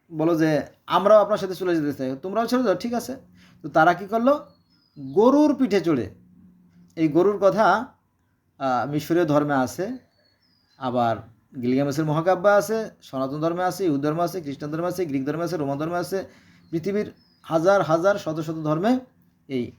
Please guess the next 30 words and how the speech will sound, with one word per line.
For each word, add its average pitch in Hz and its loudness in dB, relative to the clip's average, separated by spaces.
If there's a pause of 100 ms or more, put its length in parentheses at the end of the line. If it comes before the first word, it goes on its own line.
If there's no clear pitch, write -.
গরুর 123 -6
কথা 113 -6
আছে। 104 -8 (220)
এত 151 -12
তো 196 -6
আর 196 2
একদিনে 196 -2
বলা 190 0
সম্ভব 202 -6
না। 240 0 (220)
যদি 151 -4
আমার 165 0
সাথে 196 -2
থাকেন 196 -4
তাহলে 151 0
ভালো 123 0
লাগবে। 101 -6 (1400)
ও, 165 4
গিলগামেশের 208 4
মহাকাব্যের 196 -2
গরুর 175 2
কথা 165 -2
বলি। 165 2 (540)
ওই, 147 2
আহ, 113 0 (1080)
শামাস, 214 4 (440)
শামাস 202 -2
মানে 196 -4
সূর্য, 156 -2 (440)
সূর্যের 190 2